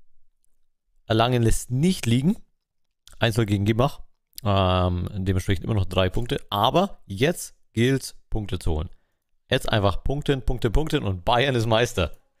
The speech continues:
<laughs> Herzlichen Glückwunsch an der Stelle. Großbardorf. Haben wir, glaub ich, in der Hinrunde schon liegen lassen. Ich glaub, bei, ab Großbardorf ging's abwärts tatsächlich. Ein bisschen.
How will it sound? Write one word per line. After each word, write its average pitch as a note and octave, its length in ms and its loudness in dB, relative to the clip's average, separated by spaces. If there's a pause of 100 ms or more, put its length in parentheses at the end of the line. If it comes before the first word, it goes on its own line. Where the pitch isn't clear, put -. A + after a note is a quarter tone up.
(460)
<laughs> - 600 -20
Herzlichen C3+ 540 2
Glückwunsch B2 340 2
an A#2+ 100 2
der A#2+ 140 4
Stelle. E2 340 2 (840)
Großbardorf. G2+ 1600 0 (200)
Haben F2 120 -6
wir, A2 60 -4
glaub A#2+ 180 0
ich, - 160 -6 (160)
in C3 120 -4
der B2+ 100 2
Hinrunde A#2+ 340 -2
schon E2 140 -4
liegen E2 120 -4
lassen. D#2+ 180 -4
Ich - 60 -6
glaub, - 120 -2
bei, B2 160 2 (140)
ab - 180 -4
Großbardorf A#2 560 0
ging's A2 180 -4
abwärts - 440 -2
tatsächlich. - 560 -6 (180)
Ein F#2+ 100 -6
bisschen. E2+ 400 -4